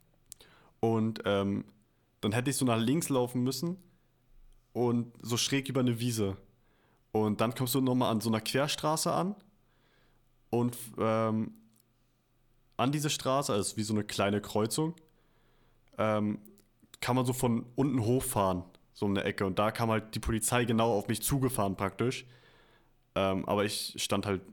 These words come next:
wie gesagt, ich kam gerade hinter dem Haus erst vor, so fünfzig Meter weiter noch. Und da haben die mich anscheinend nicht gesehen. Ich weiß nicht, hatte ich Glück.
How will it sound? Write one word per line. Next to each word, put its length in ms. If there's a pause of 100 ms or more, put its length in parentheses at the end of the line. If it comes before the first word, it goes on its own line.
(120)
wie 140
gesagt, 320
ich 60
kam 180
gerade 140
hinter 160
dem 160
Haus 180
erst 200
vor, 200
so 120
fünfzig 440
Meter 200
weiter 240
noch. 300 (800)
Und 300
da 80
haben 120
die 80
mich 140
anscheinend 280
nicht 140
gesehen. 240
Ich 120
weiß 160
nicht, 100
hatte 140
ich 100
Glück. 160